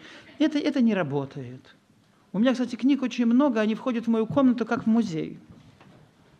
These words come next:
Но я всегда им говорю, читать другие книги, кроме Библии, имеет право единственное — это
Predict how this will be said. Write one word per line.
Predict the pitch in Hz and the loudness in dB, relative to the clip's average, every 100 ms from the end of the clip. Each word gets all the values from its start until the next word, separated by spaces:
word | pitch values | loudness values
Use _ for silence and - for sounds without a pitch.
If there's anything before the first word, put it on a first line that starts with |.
| _ _ _ _ _ - _ - | _ _ _ _ _ -20 _ -8
Но | 175 | -4
я | 208 | -2
всегда | 202 202 240 | -4 -2 0
им | 240 | 2
говорю, | 233 226 220 185 135 - _ _ _ _ _ _ | 0 0 0 0 -4 -8 _ _ _ _ _ _
читать | - 208 202 254 277 - | -8 -6 0 0 -2 -4
другие | 208 214 262 254 | -4 -2 -2 -2
книги, | - 233 165 | 0 0 -2
кроме | - 196 180 | -4 -4 -4
Библии, | 170 254 180 147 139 151 | -4 -4 -4 -6 -6 -8
имеет | 160 185 180 180 | -6 -6 -6 -6
право | 180 175 160 | -4 -2 -4
единственное — | 160 160 240 262 - 220 208 - | -6 -2 -2 -2 -4 -8 -8 -8
это | 165 | -10